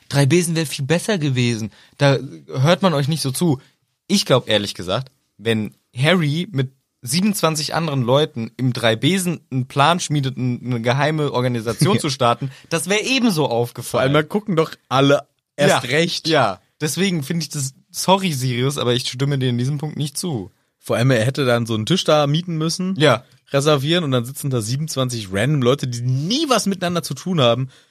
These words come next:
Speaker 2: Und dann sitzt da auch Malfoy hinten in der Ecke und trinkt, was trinkt, was ist so sein Getränk? Keine Ahnung.
Speaker 1: Ach, der trinkt ein,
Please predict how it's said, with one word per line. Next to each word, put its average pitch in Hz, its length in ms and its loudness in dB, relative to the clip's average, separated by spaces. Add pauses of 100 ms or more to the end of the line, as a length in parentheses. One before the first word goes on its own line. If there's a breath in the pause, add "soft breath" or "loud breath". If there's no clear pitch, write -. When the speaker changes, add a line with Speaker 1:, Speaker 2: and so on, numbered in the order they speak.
(180 soft breath)
Speaker 2:
Und 127 140 -4
dann 127 180 4
sitzt 147 240 -4
da 127 100 4
auch 123 200 0
Malfoy 147 520 2
hinten 156 300 -2
in 139 120 -4
der 135 180 0
Ecke 143 240 0
und 131 220 0
trinkt, 139 260 -2
was 120 160 -2
trinkt, 131 280 -4
was 127 160 -2
ist 127 140 -4
so 117 100 -6
sein 131 260 2
Getränk? 131 360 0
Keine 131 420 0
Ahnung. 127 440 0
Speaker 1:
Ach, - 220 -8
der 95 160 -6
trinkt 113 420 -4
ein, 98 800 -2